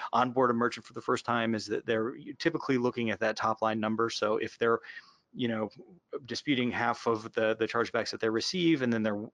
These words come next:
they're winning half of those, they, um, you know,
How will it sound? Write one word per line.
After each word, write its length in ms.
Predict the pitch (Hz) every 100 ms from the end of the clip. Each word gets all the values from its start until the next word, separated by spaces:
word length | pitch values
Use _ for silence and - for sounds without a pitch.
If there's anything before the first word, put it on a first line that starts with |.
| 117
they're 220 | 113 104 - - -
winning 340 | 123 135 123 107
half 280 | 110 113 110
of 100 | 104
those, 420 | 117 113 104 - 113
they, 320 | 107 107 107 - - - -
um, 540 | 107 104 110 117 101 -
you 140 | 117 104
know, 180 | 104